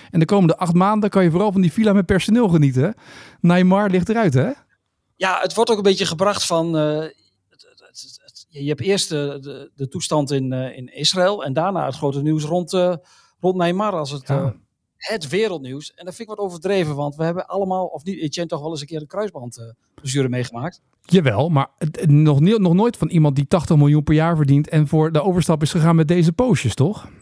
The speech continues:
Speaker 2: Nee, toen ik neerstortte op een zondagmorgen, toen, eh, had ik iets minder op mijn bankrekening staan.
Speaker 1: <laughs> Ja, toch, hè?
Speaker 2: Ja, ja, ja.
Speaker 1: Maar het is natuurlijk wel, het, het, het, ergens denk ik dat ook voor veel mensen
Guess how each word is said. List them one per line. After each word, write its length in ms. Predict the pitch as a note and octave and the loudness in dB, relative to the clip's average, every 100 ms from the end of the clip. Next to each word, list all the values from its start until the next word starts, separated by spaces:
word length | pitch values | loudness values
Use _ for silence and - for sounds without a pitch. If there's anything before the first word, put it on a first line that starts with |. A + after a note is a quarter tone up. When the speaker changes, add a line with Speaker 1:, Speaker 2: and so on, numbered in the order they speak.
| _ | _
Speaker 2:
Nee, 360 | E3 D#3 D#3 D3+ | -4 -4 -4 -6
toen 200 | G3+ G3+ | -4 -2
ik 140 | - | -2
neerstortte 680 | G3 G#3+ - G#3 G#3 G3+ G3 | 0 0 0 -2 -2 -4 -4
op 100 | F3+ | -4
een 60 | |
zondagmorgen, 680 | E3 G3 D#3 F3 A3 G3+ G3 | -2 -2 0 0 0 -2 -6
toen, 260 | - F#3+ F3+ | -6 -6 -4
eh, 240 | F3 E3 | -4 -4
had 100 | D3+ | -6
ik 100 | F#3+ | -10
iets 140 | G#3 E3 | -10 -6
minder 220 | E3 C#3+ | -2 -2
op 80 | C3+ | -4
mijn 120 | C3+ | -6
bankrekening 560 | C3+ B2+ B2+ A#2+ A#2+ - | -6 -4 -6 -6 -4 -2
staan. 140 | A#2 | 0
Speaker 1:
<laughs> 80 | - | -4
Ja, 60 | - | 0
toch, 220 | G3+ - | -2 0
hè? 60 | D3 A3+ _ - - - - | -2 -4 _ -6 -4 -8 -4
Speaker 2:
Ja, 260 | B3+ D3+ - _ | -4 -4 -8 _
ja, 160 | D3+ C#3+ - | -4 -4 -4
ja. 220 | D3 - _ - - - | -4 -4 _ -20 -20 2
Speaker 1:
Maar 120 | B2+ | 4
het 100 | C#3 | 4
is 100 | D3 | 2
natuurlijk 300 | F#3 D#3 F3 | 2 2 0
wel, 80 | - | -4
het, 100 | F#3 | -8
het, 140 | G3+ F3 | -6 -6
het, 120 | F#3+ | -6
ergens 300 | - G3+ G3+ F3 - | -2 0 2 -2 0
denk 160 | D#3+ F3 | 0 2
ik 80 | D#3+ | 2
dat 140 | D3+ | 0
ook 140 | F3 | 0
voor 140 | - E3+ | 0 2
veel 140 | F3 | 2
mensen 220 | F3+ F3 | 2 0